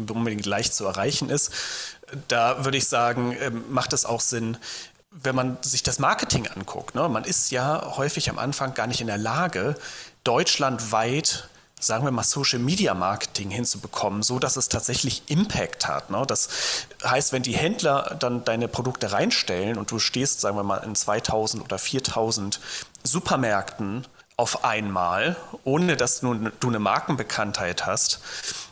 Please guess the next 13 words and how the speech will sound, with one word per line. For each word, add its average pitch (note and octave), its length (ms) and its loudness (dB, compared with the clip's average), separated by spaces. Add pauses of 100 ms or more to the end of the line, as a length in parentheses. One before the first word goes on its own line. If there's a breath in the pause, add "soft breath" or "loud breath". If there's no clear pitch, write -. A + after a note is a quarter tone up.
(160)
ähm, G#2+ 360 -2 (160)
hast - 260 2
du - 40 -2
einfach - 200 -2
ein - 60 -2
Riesenproblem, A2+ 680 -2
weil F#2 100 0
sich G#2 140 0
das - 120 0
Produkt - 260 -6
nicht - 180 -4
wirklich G2+ 320 -2
rausdreht. E2 800 -2